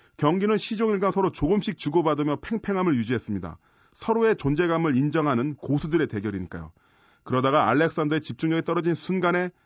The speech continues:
크로캅이 왼발이 올라가며 알렉산더의 머리를 강타합니다. 근데 크로캅이 흥분한 나머지 정신을 거의 잃고 누워있는 알렉산더에게 주먹까지 내리꽂으며 확인 사살했습니다.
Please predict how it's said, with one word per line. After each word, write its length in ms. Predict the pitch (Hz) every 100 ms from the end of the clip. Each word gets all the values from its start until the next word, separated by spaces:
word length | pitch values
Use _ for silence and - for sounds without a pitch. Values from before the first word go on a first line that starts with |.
| _
크로캅이 440 | - 220 - 196 160
왼발이 380 | 127 202 226
올라가며 560 | 190 139 123 107 113 127 -
알렉산더의 580 | 98 127 123 120 110 98
머리를 300 | 120 175 170
강타합니다. 600 | 104 95 101 90 82 - _ _ _ _ _ _ _
근데 240 | - 185 220
크로캅이 440 | 220 254 - 226
흥분한 340 | 180 190 226 214
나머지 380 | 185 170 165 -
정신을 520 | 131 180 180 190 160
거의 320 | - 143 226
잃고 200 | 196 180
누워있는 440 | 139 156 151 147 113
알렉산더에게 880 | 127 143 - 139 131 120 113 135 95
주먹까지 500 | - 165 208 202 175
내리꽂으며 680 | 143 120 120 117 104 123 156 - _ _
확인 300 | - 208 202
사살했습니다. 800 | 170 151 127 120 117 95 85